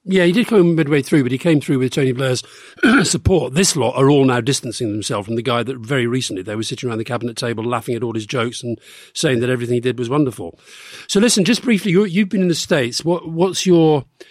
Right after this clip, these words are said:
what's your sense on, uh,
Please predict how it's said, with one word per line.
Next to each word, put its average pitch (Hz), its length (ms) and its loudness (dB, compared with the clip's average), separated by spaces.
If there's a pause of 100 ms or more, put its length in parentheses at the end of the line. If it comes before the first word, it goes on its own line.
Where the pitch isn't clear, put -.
(280)
what's 175 240 -4
your 165 100 4
sense 139 480 2
on, 127 480 2 (800)
uh, 131 500 0